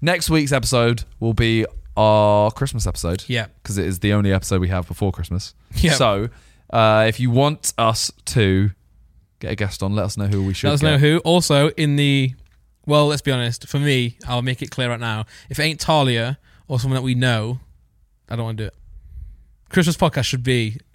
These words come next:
Speaker 2: familiar
Speaker 1: It,
Speaker 2: faces.
Speaker 1: no, a hundred percent, a hundred percent.
Speaker 2: 'Cause I don't wanna sit here talking about someone's life.
Speaker 1: Also,
Speaker 2: Like,
Speaker 1: let us know some really, really weird things we can buy for presents.
Speaker 2: Yeah.
Speaker 1: Either for each other or for the guest.
Speaker 2: Yeah.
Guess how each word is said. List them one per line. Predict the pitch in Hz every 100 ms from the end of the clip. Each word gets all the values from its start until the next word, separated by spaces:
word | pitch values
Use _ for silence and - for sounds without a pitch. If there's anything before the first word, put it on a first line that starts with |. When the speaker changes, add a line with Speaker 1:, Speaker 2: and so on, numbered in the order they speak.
| -
Speaker 2:
familiar | 127 120
Speaker 1:
It, | 107
Speaker 2:
faces. | 185 185
Speaker 1:
no, |
a | 156
hundred | 120 135
percent, | 110 98
a | 80
hundred | 95 90
percent. | - -
Speaker 2:
'Cause | 135
I |
don't | 160
wanna | 143
sit | - 143
here | 135
talking | 127 135
about | 123 113
someone's | 135 131 123 113
life. | 123 120 110 110 - -
Speaker 1:
Also, | 156 117 117
Speaker 2:
Like, | 123
Speaker 1:
let | 139
us | 143
know | 156
some | 139 131 123
really, | 123 135 135
really | 123 127 123
weird | 110 113 110 107
things | - 107 104 95
we | 98
can | 98
buy | 92 95 87 87
for | 90 - 98
presents. | 92 98 90 87 - - -
Speaker 2:
Yeah. | 123 110
Speaker 1:
Either | 113 113
for | 107 135 120
each | 113
other | 104
or | - 131
for | -
the | 104
guest. | 87 117 - -
Speaker 2:
Yeah. | 139 120 98